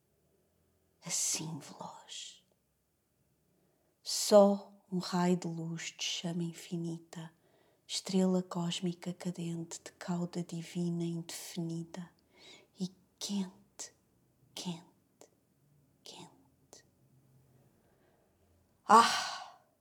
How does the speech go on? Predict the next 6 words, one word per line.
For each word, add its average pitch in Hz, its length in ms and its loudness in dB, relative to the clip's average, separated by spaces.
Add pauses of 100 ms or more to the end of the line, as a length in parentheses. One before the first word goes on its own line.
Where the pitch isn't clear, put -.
(680)
Querem 254 320 12
mais 196 260 6
do 175 100 2
que 180 160 -10
isto? - 520 -8 (720)
Escrevam. 143 800 8